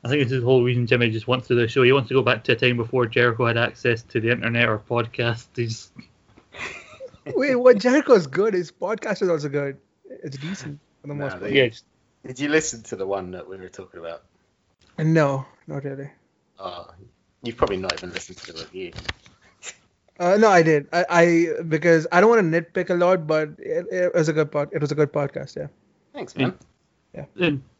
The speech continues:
Speaker 1: in Jimmy's defense, I tried to listen to that podcast that he's talked about,
Speaker 3: Oh, it's
Speaker 1: the Jericho
Speaker 3: bad.
Speaker 1: one. I tried to listen to it twice. I still didn't get through it.
Speaker 3: It's, uh, well, let's not spend <laughs> too long on it again.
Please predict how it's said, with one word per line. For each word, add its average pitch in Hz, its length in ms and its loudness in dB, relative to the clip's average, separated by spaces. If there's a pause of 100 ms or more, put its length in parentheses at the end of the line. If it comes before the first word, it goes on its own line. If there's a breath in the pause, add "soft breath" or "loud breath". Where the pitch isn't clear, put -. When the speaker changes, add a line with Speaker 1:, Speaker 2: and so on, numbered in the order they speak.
Speaker 1:
in 143 80 -10
Jimmy's 165 260 2
defense, 127 580 0
I 139 120 2
tried 131 280 0
to 139 60 2
listen 131 200 -2
to 131 100 -2
that 131 200 0
podcast 120 360 -4
that 127 100 0
he's 120 160 -6
talked 127 300 -2
about, 120 380 2 (320)
Speaker 3:
Oh, 95 80 -12
it's - 140 -12
Speaker 1:
the 123 80 -4
Jericho 127 280 2
Speaker 3:
bad. 131 80 6
Speaker 1:
one. 120 340 2
I - 120 -20
tried 135 120 2
to 127 60 0
listen 120 260 -4
to 127 100 -2
it - 120 -6
twice. 117 480 -2
I 120 40 -18
still 120 300 0
didn't 117 140 -2
get 117 180 -2
through 117 220 -2
it. 120 80 0 (920)
Speaker 3:
It's, 101 220 -12
uh, 113 460 -4 (960)
well, 120 320 -4 (1040)
let's 139 280 -2
not 107 180 -4
spend 113 260 -2
<laughs> - 0 -
too - 260 -2
long 120 240 -4
on 101 80 -8
it - 140 -4
again. 95 240 -4